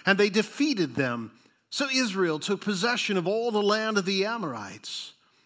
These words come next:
who inhabited the country, and they took possessions in all of the territory of the Amorites, from the Arnon and the Jabbok and the wilderness of the Jordans. So then,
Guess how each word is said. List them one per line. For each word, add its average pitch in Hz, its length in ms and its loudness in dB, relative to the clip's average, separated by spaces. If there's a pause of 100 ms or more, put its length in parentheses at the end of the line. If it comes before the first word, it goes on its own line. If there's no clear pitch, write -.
(300)
who 151 120 -6
inhabited 147 640 -6
the 156 80 -6
country, 110 580 -14 (320)
and 143 200 -4
they 147 100 0
took 160 260 -6
possessions 170 840 -4
in 147 100 0
all 185 300 -2
of 190 80 -4
the 190 100 -4
territory 180 800 -2
of 156 80 -4
the 151 180 -2
Amorites, 113 720 -8 (760)
from 139 220 -4
the 131 100 -6
Arnon 151 580 -4
and 135 120 -8
the 120 60 -10
Jabbok 139 640 -8
and 120 120 -8
the 113 160 -10
wilderness 202 800 -2
of 180 100 -8
the 175 100 -6
Jordans. 113 840 -12 (460)
So 302 480 4
then, 135 600 -6